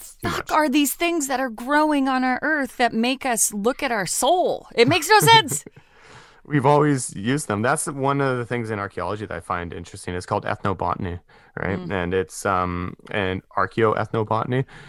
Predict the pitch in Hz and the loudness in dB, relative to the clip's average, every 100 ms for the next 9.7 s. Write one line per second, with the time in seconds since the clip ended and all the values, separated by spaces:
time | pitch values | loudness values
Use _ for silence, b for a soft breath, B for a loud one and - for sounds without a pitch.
0 | B - 107 98 92 92 95 92 90 90 | B -2 0 0 -2 -4 -4 -2 -2 -4
1 | 98 101 110 98 - 98 90 90 - 98 | -6 -6 -4 -6 -2 -2 -2 -4 -4 -4
2 | 90 - 98 - 90 85 90 82 - - | -6 -8 -8 -4 -4 -4 -4 -4 -6 -2
3 | 123 123 - B B - 90 90 90 87 | 0 0 -2 B B -6 -2 -2 -2 -2
4 | 85 85 82 82 87 80 82 - - 90 | -2 -2 -4 -8 -8 -10 -10 -10 -8 -8
5 | - - 87 101 B B B 110 123 139 | -10 -10 -6 -6 B B B 0 2 2
6 | 143 - - 160 180 160 B B B - | 0 -2 -2 -2 -2 -6 B B B 0
7 | 117 107 117 113 104 110 117 113 98 87 | 0 2 0 2 2 2 0 -6 -6 -4
8 | 107 104 95 90 98 95 92 87 87 95 | -2 -2 -2 -4 -4 -4 -4 -4 -6 -6
9 | 92 90 85 85 87 - | -6 -4 -4 -6 -6 -10